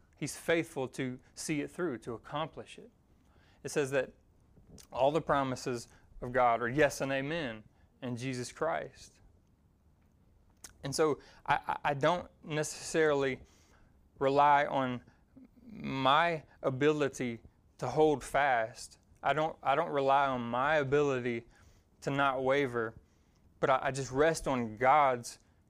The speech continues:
constancy. I rest on God's faithfulness because I know that he doesn't change. He's the same forever. So if God has said that if you confess your sins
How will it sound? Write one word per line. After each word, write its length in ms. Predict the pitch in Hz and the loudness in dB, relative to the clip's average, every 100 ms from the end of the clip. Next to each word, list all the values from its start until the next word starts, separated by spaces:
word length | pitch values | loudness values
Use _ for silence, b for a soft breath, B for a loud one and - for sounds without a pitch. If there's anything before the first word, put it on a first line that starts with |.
| - | -8
constancy. 800 | - 160 151 - 131 - - 123 | 0 0 -2 -10 -14 -12 -6 -2
I 60 | |
rest 320 | 117 143 143 135 | 0 0 0 -2
on 200 | 117 104 | -4 2
God's 420 | 123 165 165 - | 4 6 4 -2
faithfulness 880 | - 135 - 120 104 - - - - _ _ _ _ _ _ _ - | -6 -6 -6 -12 -14 -16 -20 -20 -20 _ _ _ _ _ _ _ -10
because 220 | 131 135 | -2 2
I 80 | 131 | 2
know 180 | 139 151 | 2 2
that 140 | 131 | 2
he 100 | 143 | -2
doesn't 380 | 135 156 143 - | 2 0 0 -10
change. 720 | - 131 117 104 110 - - _ - | -10 -8 -8 -12 -18 -20 -20 _ -16
He's 120 | 127 | -14
the 80 | 123 | -12
same 500 | - 143 135 120 117 b b b | -4 -2 -2 -4 -8 b b b
forever. 540 | - 139 135 104 - - - _ _ _ _ - _ _ _ _ _ _ - - - | -2 2 2 0 -10 -14 -20 _ _ _ _ -20 _ _ _ _ _ _ -20 -20 -2
So 140 | 139 | -2
if 120 | 117 | 2
God 300 | 139 143 151 | 4 6 4
has 180 | 147 131 | 0 -8
said 460 | - 135 147 156 135 | -2 -2 -2 -4 -4
that 180 | 123 - b b b _ _ _ _ _ _ _ - | -6 -6 b b b _ _ _ _ _ _ _ -10
if 140 | 135 | -6
you 80 | 151 | -6
confess 380 | 147 127 139 135 | -6 -2 -2 -2
your 80 | 135 | -8
sins 580 | - 131 139 147 - | -8 -8 -8 -12 -18